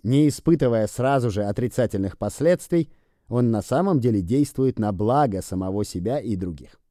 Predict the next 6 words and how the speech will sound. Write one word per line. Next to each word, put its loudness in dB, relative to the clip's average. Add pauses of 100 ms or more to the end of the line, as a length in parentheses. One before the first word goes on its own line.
(1900)
Но 4
если 6
он 4
действует, 2
думая, 6
что 0